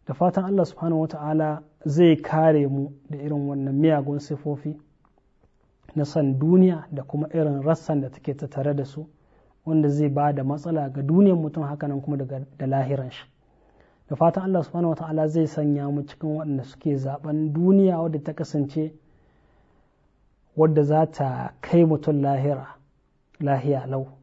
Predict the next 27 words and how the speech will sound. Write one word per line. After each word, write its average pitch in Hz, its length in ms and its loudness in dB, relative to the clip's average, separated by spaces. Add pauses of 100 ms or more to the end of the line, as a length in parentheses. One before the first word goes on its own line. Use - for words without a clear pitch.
(140)
wato - 200 -12
wanda 151 180 0
za 147 180 2
ta 147 140 -6
gyara 151 440 8
mutum 131 340 -8
lahiran 131 400 -6
shi, - 200 -20 (500)
wanda 147 220 0
insha 143 300 -4
Allah 156 280 -2 (340)
cikin 156 440 -2
maudu'i 147 420 0
mai 139 160 2
zuwa 147 200 2
za 147 160 2
mu 143 100 2
yi 139 60 -2
bahasinsa, 139 600 -6 (520)
wani 139 200 -2
duniya 160 440 6
ne 151 100 2
aka 151 260 -6
fi 139 120 -10
so, 156 180 -6
wanne 143 400 2
ne 156 160 2